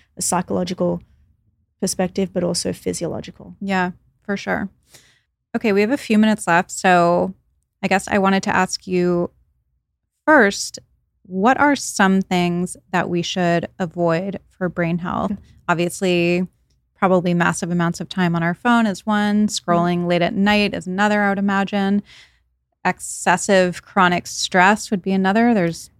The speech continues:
Speaker 2: good
Speaker 1: Yeah.
Speaker 2: stress and there's not good stress.
Speaker 1: And I'm
Speaker 2: What
Speaker 1: gonna
Speaker 2: else?
Speaker 1: say it, I, I harp on about this all the time. Unfortunately, no amount of alcohol is good for the brain.
Speaker 2: Mm-hmm.
Speaker 1: Alcohol is so, so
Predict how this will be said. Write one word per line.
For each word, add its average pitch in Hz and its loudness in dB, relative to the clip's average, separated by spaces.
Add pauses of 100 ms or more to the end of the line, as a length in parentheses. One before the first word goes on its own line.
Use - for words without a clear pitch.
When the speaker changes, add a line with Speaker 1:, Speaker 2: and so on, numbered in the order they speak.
(100)
Speaker 2:
good 202 -4
Speaker 1:
Yeah. 180 4
Speaker 2:
stress 202 0
and 175 -4
there's 170 -6 (440)
not 170 -2
good 214 -2
stress. 240 -4
Speaker 1:
And 202 4
I'm 196 6
Speaker 2:
What 190 4
Speaker 1:
gonna 190 2
Speaker 2:
else? 196 0
Speaker 1:
say 190 4
it, 196 4
I, 190 2
I - 0
harp 190 0
on 196 2
about 185 0
this 185 -2
all 196 0
the 196 0
time. 180 -2
Unfortunately, 196 2 (460)
no 196 4
amount 185 4
of 190 0
alcohol 180 -2
is 180 0
good 185 -2
for - -16
the 180 -2
brain. 175 -2
Speaker 2:
Mm-hmm. 202 2
Speaker 1:
Alcohol 185 -2
is 190 2
so, 208 2 (340)
so 202 4